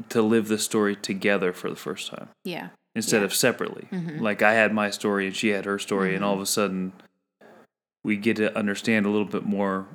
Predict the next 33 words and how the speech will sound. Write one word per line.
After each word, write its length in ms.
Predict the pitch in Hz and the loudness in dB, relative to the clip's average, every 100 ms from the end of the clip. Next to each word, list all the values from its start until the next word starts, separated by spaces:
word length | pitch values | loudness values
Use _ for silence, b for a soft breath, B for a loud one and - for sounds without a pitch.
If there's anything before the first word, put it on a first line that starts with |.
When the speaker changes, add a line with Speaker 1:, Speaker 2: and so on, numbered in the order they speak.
| - - | -20 -12
Speaker 1:
what 320 | - 101 98 | -4 -2 -2
we 160 | 107 98 | -2 -2
were 140 | 95 | -2
thinking 400 | - 151 160 120 | 0 0 4 2
in 140 | 92 90 | 2 -2
the 60 | |
story 440 | 92 113 104 92 92 | 0 4 4 4 2
Speaker 2:
Yeah. 60 | |
Speaker 1:
instead 360 | 101 - 110 98 | -2 0 0 0
of, 400 | 95 92 - - _ _ _ _ _ _ _ _ _ _ _ - | -2 -6 -12 -18 _ _ _ _ _ _ _ _ _ _ _ -10
um, 560 | 98 92 87 - 80 123 143 - _ _ _ _ _ _ _ _ _ _ _ | -4 -2 -2 -4 -10 -14 -20 -20 _ _ _ _ _ _ _ _ _ _ _
clashing 420 | - 104 104 98 | -2 -2 0 -4
with 160 | 85 92 | -4 -6
each 140 | 87 | -2
other, 220 | 104 101 | 0 0
Speaker 2:
Yeah. 160 | 92 90 | 0 0
Speaker 1:
I 40 | |
guess. 340 | 98 - - - _ _ _ - | -2 -6 -10 -18 _ _ _ -12
Speaker 2:
Yeah. 240 | 180 170 170 - B B B - | -8 -8 -10 -18 B B B 0
Yeah, 140 | 285 | 2
I 60 | 175 | 2
think 180 | 190 185 | 0 2
we 140 | 180 | 0
were, 220 | 170 165 | 2 0
I, 200 | - 170 - | 0 0 -2
and 40 | |
I 100 | 175 | -2
think 140 | 175 | -2
we've 160 | 175 165 | -4 -2
said 180 | 165 165 | -4 -6
this 120 | 160 | -6
before, 380 | 165 160 160 160 | -10 -8 -6 -4
but 280 | 160 147 | -2 -4